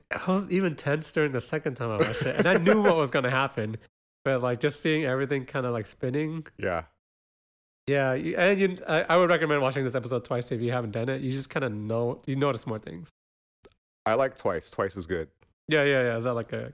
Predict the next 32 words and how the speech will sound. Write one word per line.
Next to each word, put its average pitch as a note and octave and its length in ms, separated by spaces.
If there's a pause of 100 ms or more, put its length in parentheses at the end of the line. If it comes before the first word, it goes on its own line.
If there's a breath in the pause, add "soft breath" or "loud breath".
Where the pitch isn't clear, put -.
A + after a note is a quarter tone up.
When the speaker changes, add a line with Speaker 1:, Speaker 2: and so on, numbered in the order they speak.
Speaker 1:
K-pop B2 380
band C3+ 200
or C#3 60
something C#3 300
you're C3+ 100
following? C#3+ 420
Speaker 2:
<laughs> - 60 (1600 loud breath)
Speaker 1:
Yep. A2 440 (300)
Anyway, F3 320
uh, D3 200
let's D#3 180
get F3+ 120
into D#3+ 160
the C#3 120
intro. F3 640 (480)
Noel D#3 320
is C#3+ 240
David C#3+ 420
Bowie. D3+ 460 (380)
Matt C3 300
is A2+ 180
Freddie B2+ 440
Mercury. B2 720 (100)
And E3+ 80
I G3 60
must C#4 200
say E4 140
that G#3 380
Matt F#3+ 360
actually B3 340
looks G3+ 260
like... - 380